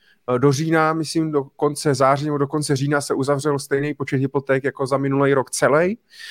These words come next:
To znamená, opravdu se trhají rekordy a, a banky, nebo Česká národní banka má samozřejmě strach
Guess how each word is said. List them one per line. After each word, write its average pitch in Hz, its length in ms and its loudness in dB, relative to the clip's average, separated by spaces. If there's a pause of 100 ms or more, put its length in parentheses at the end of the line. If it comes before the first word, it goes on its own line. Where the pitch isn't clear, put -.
(200)
To 131 60 -10
znamená, 139 220 2
opravdu 147 340 0
se 139 160 -2
trhají 151 360 2
rekordy 151 520 2 (800)
a, 131 360 4
a 135 140 0
banky, 147 580 2
nebo 135 160 0
Česká 147 360 -2
národní 143 200 -2
banka 139 280 -2
má 139 140 0
samozřejmě 139 460 -2
strach - 460 -2